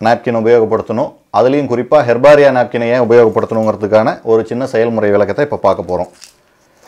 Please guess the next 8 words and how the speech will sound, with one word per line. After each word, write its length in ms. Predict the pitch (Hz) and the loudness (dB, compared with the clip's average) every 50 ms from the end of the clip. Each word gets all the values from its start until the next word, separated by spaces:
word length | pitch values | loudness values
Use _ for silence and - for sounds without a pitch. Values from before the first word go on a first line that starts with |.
| - _ _ _ _ _ - _ 127 123 | -20 _ _ _ _ _ -14 _ -4 -2
இது 100 | 123 120 107 | -2 2 2
பார்த்தீங்கன்னா, 460 | 131 123 123 - 131 117 120 135 151 160 - - _ _ _ _ _ - 110 113 | 2 2 2 2 -2 -2 0 0 -2 -2 -4 -8 _ _ _ _ _ -8 -6 -4
எங்க 140 | 127 127 127 123 113 - | -2 0 0 0 -2 -2
த்ரீ 120 | - 127 131 120 | -6 -6 -6 -6
ஹெச் 160 | 123 117 - | -6 -6 -4
ஹெர்பா 220 | 117 107 104 117 107 107 | -4 -2 0 0 0 0
care 200 | 110 107 98 104 104 | 0 -2 -2 -2 -4
நிறுவனத்தோட 480 | 104 107 107 107 101 90 113 107 117 | -4 -4 -4 -6 -6 -4 -4 -2 -2